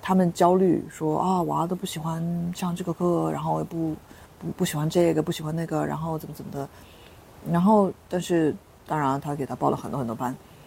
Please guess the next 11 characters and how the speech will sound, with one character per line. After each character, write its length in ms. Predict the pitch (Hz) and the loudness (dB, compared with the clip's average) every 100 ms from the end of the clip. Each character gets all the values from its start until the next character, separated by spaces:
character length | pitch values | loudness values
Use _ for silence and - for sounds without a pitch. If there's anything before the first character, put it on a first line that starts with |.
| - - - | -20 -20 0
那， 340 | 196 208 196 - - - | 4 6 4 0 -10 -8
然 100 | 160 | -2
后 120 | 185 | 2
我 140 | 180 | 2
就 180 | 156 180 | 4 4
问， 420 | 180 202 180 151 - - - - - - | 4 4 2 -2 -6 -10 -18 -20 -20 -4
问 180 | 208 180 | 0 0
他 160 | 165 | 0
们 120 | 151 | -2
说 260 | 143 151 147 165 - - - - | 0 2 2 0 -14 -20 -20 -4
，“那， 200 | 247 226 | 2 2